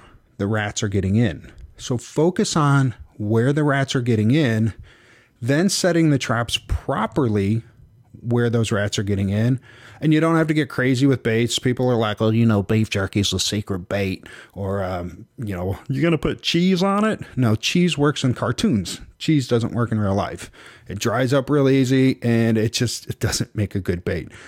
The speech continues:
Use peanut butter. It's nice and simple, and it'll attract rats. And as long as you're doing everything the right way, you're gonna catch those rats. Now, people tell me, "I got billions of rats, I need billions of traps." Actually,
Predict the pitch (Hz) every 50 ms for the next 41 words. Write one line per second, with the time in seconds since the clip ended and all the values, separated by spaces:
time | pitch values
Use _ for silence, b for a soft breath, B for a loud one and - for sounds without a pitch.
0 | B B B B B 185 208 202 156 - - 123 117 107 80 104 113 113 117 123
1 | 135 120 - - - 117 117 - - 120 113 120 135 131 - - - 123 110 -
2 | 127 120 113 123 120 117 - - 120 113 107 107 104 101 98 - - 101 101 98
3 | - - 104 107 104 - - - - 113 110 107 - - 123 123 131 156 180 185
4 | 175 - 160 147 160 156 151 156 151 160 147 - - 156 147 135 113 101 - _
5 | _ - 113 104 117 107 107 120 127 127 101 - 135 180 220 220 185 156 151 -
6 | b b b b b b b b b b b b - 143 123 127 120 110 - -
7 | 117 - - - 104 101 - 123 110 92 - - - - - _ _ _ _ _
8 | _ _ _ _ _ _ _ _ - - - - _ - 143 135 135 123 - -
9 | 220 - 196 165 - 160 151 151 156 151 147 139 - - - 147 147 156 117 113
10 | 92 - 139 143 143 135 131 120 131 123 120 120 120 113 - - 117 113 113 101
11 | - - 120 117 117 113 113 104 104 98 - - 104 92 80 - - - - B
12 | B B B B B B B B B B B B B B B _ - - - -
13 | 180 - - 175 160 151 -